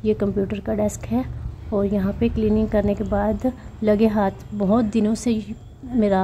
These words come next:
मन था कि जो television है, टीवी है, वो भी साफ़ किया जाए। तो पहले यहाँ पे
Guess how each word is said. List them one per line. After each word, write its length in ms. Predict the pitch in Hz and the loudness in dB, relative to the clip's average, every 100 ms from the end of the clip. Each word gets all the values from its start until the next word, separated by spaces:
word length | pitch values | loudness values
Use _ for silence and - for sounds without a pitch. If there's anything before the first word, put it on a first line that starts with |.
| 190 | 2
मन 220 | 196 185 | 2 0
था 200 | 180 185 | -2 -4
कि 280 | 180 208 226 - - - - - | -4 -2 -2 -4 -12 -16 -8 0
जो 160 | 208 | 2
television 540 | 202 214 202 196 208 220 | 4 4 4 2 2 2
है, 180 | 202 269 269 - - - | 2 2 -2 -14 -20 -8
टीवी 280 | - 208 202 | -2 0 2
है, 140 | 208 214 | 2 0
वो 200 | 208 180 | 0 -2
भी 160 | 220 214 - | -2 -4 -4
साफ़ 260 | 214 208 - | -2 -2 -2
किया 200 | 214 208 | -2 0
जाए। 260 | 196 214 240 - - - - | 2 0 0 -6 -10 -12 -8
तो 80 | - | 0
पहले 260 | 311 311 | 2 4
यहाँ 300 | 214 208 196 202 | 4 2 0 -2
पे 140 | 262 | -4